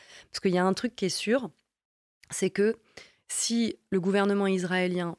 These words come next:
pense qu'il peut continuer tranquillement et qu'il n'a pas plus à perdre qu'à gagner en continuant, alors il continuera pour s'étendre de plus en plus et pour réprimer tous les obstacles, euh, qui existent sur, euh, sur son passage.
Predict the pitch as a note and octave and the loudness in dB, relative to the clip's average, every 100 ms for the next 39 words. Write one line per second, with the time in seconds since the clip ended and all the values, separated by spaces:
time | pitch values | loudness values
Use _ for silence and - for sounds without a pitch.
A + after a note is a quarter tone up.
0 | - A3 A#3 - - B3 - G#3 - F#3 | -4 -4 -4 -8 -4 -4 -2 -4 -2 -2
1 | F#3 - F3+ - F3+ F3+ E3+ - F3 E3+ | -2 -4 -8 -6 -4 -2 -4 -4 -4 -2
2 | G#3+ - G#3 F#3+ E3 G#3 G#3 F3 E3+ E3 | -4 -4 -4 -4 -2 -2 -2 -2 -4 -4
3 | D#3 E3 E3+ F3+ E3+ - D#3+ - E3+ F#3 | -2 -2 -2 -2 -6 -8 -8 -4 -4 -4
4 | B3 _ - _ _ _ F#3 F3+ G3 A#3 | -6 _ -20 _ _ _ 2 4 4 2
5 | A3 - E3+ E3+ D#3 F3+ E3 E3 G3 G#3+ | -2 -6 -4 -4 -2 -2 -4 -2 -2 -4
6 | - _ - E3+ - F3+ - G3 G3+ D#3+ | -8 _ -12 -6 -2 -2 0 -2 -2 -8
7 | - E3+ D#3+ - E3+ D#3+ - A#3 - - | -6 -4 -4 -4 -4 -4 -2 -4 -4 -12
8 | _ E3+ D#3 - F#3 F3 D3+ D#3+ - F3 | _ -4 -4 -4 -6 -4 -4 -4 -2 -2
9 | F3+ F#3+ F#3 E3+ D#3+ E3 - G3+ - - | -2 -2 -2 0 0 -4 -2 0 0 -4
10 | D#3+ _ _ E3 D#3 D3+ - - D#3 D3+ | -12 _ _ -10 -10 -10 -10 -6 -6 -6
11 | F#3+ - E3+ D#3+ - E3+ D#3+ D#3 D#3 D3+ | -10 -6 -8 -8 -8 -6 -4 -4 -6 -8
12 | - - E3+ E3+ E3+ E3 D3+ | -10 -8 -8 -8 -8 -8 -12